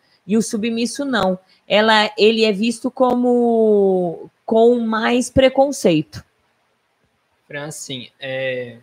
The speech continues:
Speaker 2: você só repete o finalzinho, Fran, que eu
Speaker 1: Tá.
Speaker 2: troco
Speaker 1: É,
Speaker 2: pra
Speaker 1: porque
Speaker 2: você.
Speaker 1: numa D-, quando a D S termina, a submissa mulher geralmente é vista como vítima, né? Da D S, da, de tudo. E o submisso não, ele é visto com mais preconceito.
Speaker 2: Então, Fran,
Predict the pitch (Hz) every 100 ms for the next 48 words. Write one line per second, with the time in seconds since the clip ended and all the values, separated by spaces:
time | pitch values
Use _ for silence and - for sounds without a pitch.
0 | _ - - - - 160 156 - 175 -
1 | - 135 135 160 135 127 117 - 156 131
2 | - - - 196 208 208 208 254 - 277
3 | 302 294 262 247 220 269 302 262 240 220
4 | - 165 220 233 220 226 226 233 254 254
5 | 208 190 214 226 233 226 220 240 254 208
6 | 240 - 277 254 302 381 330 226 156 160
7 | 139 131 170 180 226 320 185 156 160 165
8 | 190 190 160 156 147 151 170 175 139 131
9 | - - - - 240 262 269 262 311 302
10 | 247 269 311 - 453 403 233 214 _ 202
11 | 240 254 233 302 - 370 - 349 311 269
12 | 294 359 - 381 403 427 - 202 160 -
13 | 143 - 170 170 - 131 120 -